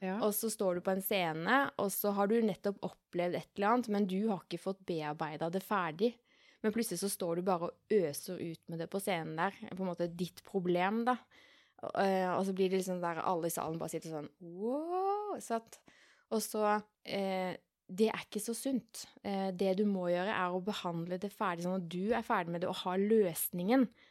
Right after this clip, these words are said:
Speaker 2: Da har det en, eh, verdi for de som hører på.
Speaker 1: Mm, sånn, ja.
Speaker 2: For hvis ikke så blir du bare sånn som peprer på med, «Å, så forferdelig jeg har det», og bla, bla. Du har sikkert noen sånne venner på Facebook. Jeg har det.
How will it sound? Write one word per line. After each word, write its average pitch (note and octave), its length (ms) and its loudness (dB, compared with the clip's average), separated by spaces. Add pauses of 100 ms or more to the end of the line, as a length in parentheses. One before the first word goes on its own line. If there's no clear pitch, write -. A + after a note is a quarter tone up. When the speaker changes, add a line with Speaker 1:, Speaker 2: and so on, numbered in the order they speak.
(160)
Speaker 2:
Da G#3 460 2 (160)
har F3 260 -2
det F3+ 140 0
en, G3 300 -4 (180)
eh, F#3 260 -4
verdi F3+ 560 -2
for - 120 -6
de F3 120 -2
som G3+ 160 -8
hører G#3 320 0
på. A3 140 0
Speaker 1:
Mm, A3 140 -4
sånn, A3+ 300 -4
ja. F#3 120 -4 (240)
Speaker 2:
For G3+ 100 -4
hvis G#3 160 2
ikke F#3+ 160 -4
så B3 140 2
blir G3 160 0
du F#3 80 0
bare F3 240 0
sånn E3+ 160 -8
som D#3+ 320 -4 (1500)
peprer F3 480 -6
på E3+ 140 -6 (140)
med, E3 380 -2 (760)
«Å, D4 420 8
så A#3+ 140 0
forferdelig G#3+ 640 2
jeg G#3+ 100 4
har F#3+ 380 2
det», F#3 140 0 (260)
og E3+ 100 -8
bla, F3 160 -4
bla. F3 140 -6
Du F#3+ 80 4
har G3 80 0
sikkert A3+ 420 0
noen G#3+ 160 2
sånne F#3+ 240 -2
venner F3 300 0
på F3 100 -8
Facebook. E3 480 -8 (160)
Jeg F#3 140 -4
har F#3+ 100 0
det. D#3+ 140 0